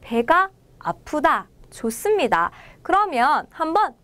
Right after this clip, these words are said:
질문 대답을 여러분이 만들어 볼까요? 자, 질문이 있어요. "지선 씨, 아, 이 여자 이름이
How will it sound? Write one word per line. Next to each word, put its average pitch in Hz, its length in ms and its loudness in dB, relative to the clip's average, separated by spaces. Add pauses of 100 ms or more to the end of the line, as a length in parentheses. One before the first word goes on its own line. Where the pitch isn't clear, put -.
질문 339 800 0
대답을 226 640 0
여러분이 175 760 -2 (120)
만들어 202 420 0
볼까요? 190 640 0 (600)
자, 233 380 0 (100)
질문이 370 580 0
있어요. 233 640 2 (400)
"지선 269 640 0
씨, 359 440 -2 (240)
아, 247 500 4
이 240 320 -4
여자 190 380 4
이름이 233 580 0